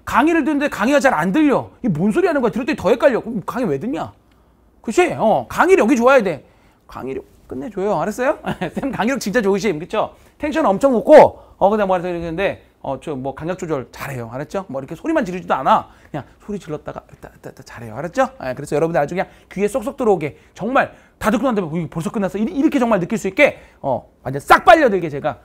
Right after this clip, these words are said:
강의해 줄 거니까, 남은 기간 동안 열심히 한번 잘 선생님 믿고 따라와 보도록 합시다. 알았죠? 예. 그렇다고 여기서 이제 오해하지 마. 이것도 그때 썼지만,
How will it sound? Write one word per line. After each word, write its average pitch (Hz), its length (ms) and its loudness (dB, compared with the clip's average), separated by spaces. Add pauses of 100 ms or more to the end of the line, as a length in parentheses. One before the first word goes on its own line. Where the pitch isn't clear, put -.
강의해 160 280 -8
줄 160 140 -10
거니까, 135 420 -4 (200)
남은 170 380 -2
기간 147 260 -8
동안 127 220 -12 (100)
열심히 131 340 -10
한번 117 180 -12
잘 113 200 -16 (180)
선생님 170 200 -10
믿고 120 320 -16 (180)
따라와 156 360 -6
보도록 113 360 -14
합시다. - 260 -20
알았죠? 156 260 -10 (220)
예. 107 140 -12 (180)
그렇다고 311 260 2
여기서 240 220 4
이제 254 80 -2
오해하지 220 360 6
마. 151 180 0
이것도 208 200 -4
그때 247 160 -8
썼지만, 202 300 -6